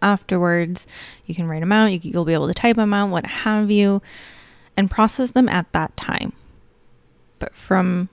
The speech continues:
now on through the meditation, it's just all data. It's just all gifts for you to sort through later. All right? No judgment, no shame. We're, we've left that in the outer world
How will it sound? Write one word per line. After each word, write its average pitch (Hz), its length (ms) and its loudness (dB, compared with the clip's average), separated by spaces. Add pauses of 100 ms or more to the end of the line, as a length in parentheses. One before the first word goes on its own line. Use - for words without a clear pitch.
(120)
now 196 240 0
on 226 160 4
through 226 160 2
the 226 60 4
meditation, 185 720 2
it's - 160 -10
just 190 200 -6
all 254 100 -2
data. 175 420 -2 (460)
It's 185 200 -6
just - 180 -6
all 208 120 -2
gifts 196 380 -6
for - 120 -6
you 208 120 4
to 226 100 2
sort - 260 0
through 254 200 0
later. 160 360 -2 (1120)
All 165 60 -8
right? 170 280 -4 (2250)
No 202 380 4
judgment, 185 600 2
no 202 480 4
shame. 175 600 0 (1000)
We're, 170 340 -2 (220)
we've 185 240 2
left 202 480 2
that 220 400 0
in 214 200 6
the - 140 4
outer 190 240 8
world 170 480 2